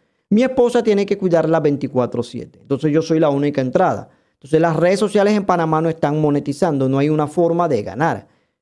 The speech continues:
Pero la única forma es que ustedes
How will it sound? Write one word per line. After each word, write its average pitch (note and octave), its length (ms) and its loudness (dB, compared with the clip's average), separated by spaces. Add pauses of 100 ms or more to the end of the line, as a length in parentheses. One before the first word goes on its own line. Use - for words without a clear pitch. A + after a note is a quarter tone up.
(140)
Pero C#4 540 2 (420)
la D#3+ 180 4
única G3 320 2
forma G3+ 420 2
es F3 120 0 (120)
que C#3 120 0
ustedes A3 640 0